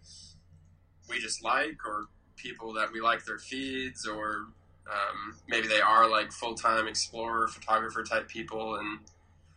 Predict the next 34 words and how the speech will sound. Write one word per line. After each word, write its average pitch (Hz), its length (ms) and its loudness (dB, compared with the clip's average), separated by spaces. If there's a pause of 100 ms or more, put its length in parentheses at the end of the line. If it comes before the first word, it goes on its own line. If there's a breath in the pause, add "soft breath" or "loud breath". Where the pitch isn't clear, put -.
(320)
just 127 240 2
let 113 160 10
them 113 220 6
kinda 113 220 -2
take 113 220 -2
over 110 200 2
our 110 80 4
Instagram 110 580 0
for 110 160 2
a 110 60 -6
week 110 320 -6
and 107 320 -4 (100)
post 120 320 -2
about 110 340 2
some 113 180 0
of 113 80 -2
their 110 160 2
experiences, 110 1300 0 (240)
just 147 240 4
so 117 300 4 (840)
we 117 180 -6
can 127 400 -4 (120)
see - 280 2
more 123 260 8
of 120 100 4
their 123 140 4
lives, 123 460 8
and 98 120 -4
also 110 380 2
our 110 120 4
followers, 113 580 -4
I 110 80 -4
think, 110 340 -10
would 110 140 -14